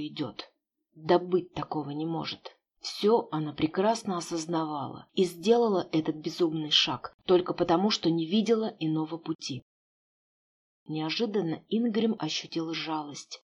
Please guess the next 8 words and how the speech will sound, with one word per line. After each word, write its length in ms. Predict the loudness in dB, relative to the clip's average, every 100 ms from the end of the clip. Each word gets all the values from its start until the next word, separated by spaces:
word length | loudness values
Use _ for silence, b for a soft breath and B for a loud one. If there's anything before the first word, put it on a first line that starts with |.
| _
Девчонка 680 | -2 0 2 2 2 2 0
не 120 | -2
виновата 560 | -2 -2 0 2 0 0
в 80 | -2
том, 220 | -4 -2
что 180 | -2 0
родилась 560 | 2 2 2 0 -4 -6
особенной, 920 | -6 -6 -4 -2 -2 -2 -4 -8